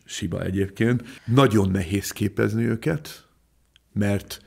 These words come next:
nagyon együttműködés alapú, és ezért sokkal magasabb tudatosságot kér a gazdától. Imádom, a kihívást is imádom, de a gazdát nagyon megméri. Tehát a kapcsolat alapú tréningen,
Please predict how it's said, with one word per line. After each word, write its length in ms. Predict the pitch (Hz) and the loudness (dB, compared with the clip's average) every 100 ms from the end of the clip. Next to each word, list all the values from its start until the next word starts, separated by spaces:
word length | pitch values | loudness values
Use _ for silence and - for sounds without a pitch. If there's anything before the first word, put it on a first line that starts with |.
| - - _ - 95 104 | -20 -20 _ -6 0 4
nagyon 340 | 110 110 104 101 | 6 6 4 2
együttműködés 840 | 98 98 - 101 - 98 98 - | 2 0 -2 -2 -2 -2 -2 -2
alapú, 640 | 98 98 95 107 131 131 _ _ _ _ _ - | -2 -4 -2 -2 -2 -4 _ _ _ _ _ -8
és 180 | 92 | -4
ezért 240 | 101 98 98 | -2 -2 -2
sokkal 360 | - 98 - | -2 -2 -2
magasabb 400 | 98 95 92 - | -4 -4 -6 -10
tudatosságot 640 | - 98 - - - 95 101 | -8 -8 -6 -6 -6 -6 -6
kér 160 | - 50 | -4 -4
a 80 | |
gazdától. 720 | - 50 - - - - - - - _ _ _ _ _ | -2 -4 -4 -8 -8 -8 -10 -12 -20 _ _ _ _ _
Imádom, 720 | 98 95 92 107 143 139 - _ _ | -2 -2 0 2 0 -2 -10 _ _
a 40 | - | -10
kihívást 520 | - 90 92 101 - | -6 -4 -2 -4 -6
is 140 | 95 | -4
imádom, 500 | 104 110 110 139 135 - - _ | -2 -2 -2 -2 -4 -8 -20 _
de 120 | - 98 | -6 -4
a 40 | |
gazdát 380 | 90 92 95 - | -4 -4 -6 -6
nagyon 260 | 92 92 | -8 -6
megméri. 520 | 95 85 98 87 76 - _ _ _ - | -6 -8 -8 -8 -10 -14 _ _ _ -6
Tehát 200 | 101 107 | -2 -2
a 120 | - | 4
kapcsolat 520 | 135 135 - 127 117 | 6 6 4 2 4
alapú 380 | 113 113 110 98 | 4 4 0 -4
tréningen, 1000 | 107 101 101 98 92 92 104 139 139 | 0 0 0 0 -2 -2 0 0 -2